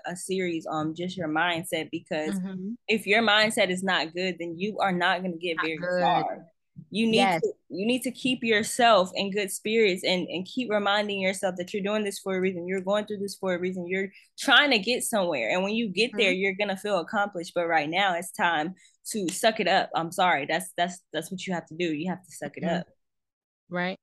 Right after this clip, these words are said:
Speaker 2: And, and the thing with the, what, you know, what you're saying about mindset, like, if, like you were saying, if your mind is not right, you're just gonna keep going in circles. You're gonna be just doing the same thing over and over and over, and you're gonna be like,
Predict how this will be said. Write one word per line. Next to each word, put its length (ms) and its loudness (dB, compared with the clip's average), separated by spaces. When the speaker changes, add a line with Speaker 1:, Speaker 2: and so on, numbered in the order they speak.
Speaker 2:
And, 180 0
and 160 0
the 100 0
thing 280 0
with 160 0
the, 200 -2
what, 220 -2
you 100 0
know, 380 0
what 300 -2
you're 80 0
saying 260 -4
about 300 -4
mindset, 680 -2
like, 260 -8
if, 220 -2
like 220 0
you 60 -4
were 100 0
saying, 300 -2
if 120 -2
your 120 -4
mind 280 -2
is 140 -6
not 280 -6
right, 420 0
you're 100 -4
just 160 -6
gonna 160 -2
keep 240 -8
going 220 -4
in 140 -6
circles. 500 -8
You're 160 0
gonna 200 4
be 600 0
just 220 -2
doing 180 0
the 100 0
same 380 -4
thing 180 -2
over 600 -2
and 200 -2
over 460 -2
and 280 -6
over, 320 -2
and 140 -2
you're 100 -4
gonna 180 0
be 120 0
like, 220 -2